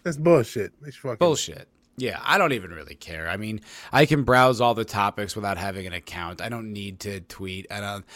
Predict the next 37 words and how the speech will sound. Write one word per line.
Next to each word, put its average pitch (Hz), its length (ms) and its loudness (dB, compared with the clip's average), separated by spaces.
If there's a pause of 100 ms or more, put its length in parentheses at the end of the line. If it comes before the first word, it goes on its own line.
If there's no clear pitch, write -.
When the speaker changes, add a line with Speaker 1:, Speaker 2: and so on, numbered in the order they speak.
(160)
Speaker 2:
The - 80 0
only 202 160 8
thing 202 220 0
is, 151 120 -2
it 143 60 -8
sucks 165 240 0
I 151 80 0
can't 147 240 -2
communicate 143 480 0
with, 127 160 -2
like, 117 260 -2
you 127 60 -2
know, 113 120 -2
Pat 113 300 -2
S 113 300 -2
or, 110 140 0
like, 98 320 -4
uh, 98 140 -4
Nina 107 520 -6 (400)
or 101 60 -6
something 110 320 0
like 98 160 -2
that. 101 160 -2
That's 147 200 2
really 113 160 2
the 95 140 -2
only 87 320 -6
issue, 87 320 -8
but 110 140 -8
I 127 80 -4
could 90 180 -10
find 80 180 -10
another 78 280 -12
way 78 140 -12
around 76 320 -12
that. 80 260 -12 (1300)
Speaker 1:
Yeah, 139 400 2